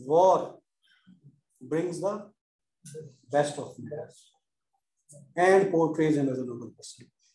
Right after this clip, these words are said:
कि fascism के मुताबिक वार वो चीज है जो कि इंसान की तमाम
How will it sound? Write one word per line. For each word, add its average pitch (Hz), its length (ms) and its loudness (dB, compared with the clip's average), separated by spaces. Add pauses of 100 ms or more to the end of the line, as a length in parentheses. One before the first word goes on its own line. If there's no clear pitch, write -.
(100)
कि 156 80 -2
fascism 185 540 4
के 208 80 6
मुताबिक 180 360 6
वार 180 600 4
वो 185 280 0
चीज 165 340 -8
है 151 180 -2
जो 147 160 -4
कि - 120 -2
इंसान 151 400 2
की 156 140 -8
तमाम 214 520 4